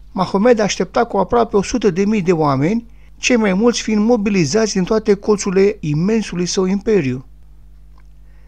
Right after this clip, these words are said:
În o mie patru sute cincizeci și doi, armele cu praf de pușcă abia începeau să schimbe războiul. Tunurile erau mari și periculos de manevrat.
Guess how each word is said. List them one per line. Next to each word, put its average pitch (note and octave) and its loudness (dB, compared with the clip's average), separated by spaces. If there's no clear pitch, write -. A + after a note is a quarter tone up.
În D#3+ -2
o D#3+ 4
mie G3 2
patru F3+ -4
sute F#3+ -4
cincizeci G3+ -2
și F#3+ -4
doi, C#3 -4
armele F3 2
cu G3+ -2
praf G#3 -2
de F#3 2
pușcă E3 -2
abia G#3+ 2
începeau G#3+ 0
să G#3 -2
schimbe F#3+ -2
războiul. G3 0
Tunurile F#3+ 0
erau G3 2
mari D3+ -2
și - -8
periculos G#3+ 0
de G#3 0
manevrat. G#3 -2